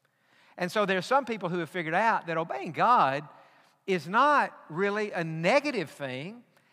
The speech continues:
It's actually a positive thing because when we obey God, then, uh,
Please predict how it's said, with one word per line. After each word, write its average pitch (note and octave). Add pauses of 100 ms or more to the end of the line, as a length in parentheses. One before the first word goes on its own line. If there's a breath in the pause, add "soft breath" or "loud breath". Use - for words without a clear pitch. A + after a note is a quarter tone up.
(160 soft breath)
It's F#3
actually A3
a F3
positive G#3+
thing E3+
because D#3+
when G#3+
we G3+
obey D#3
God, C#3+ (300 loud breath)
then, F3+ (320 loud breath)
uh, C#3+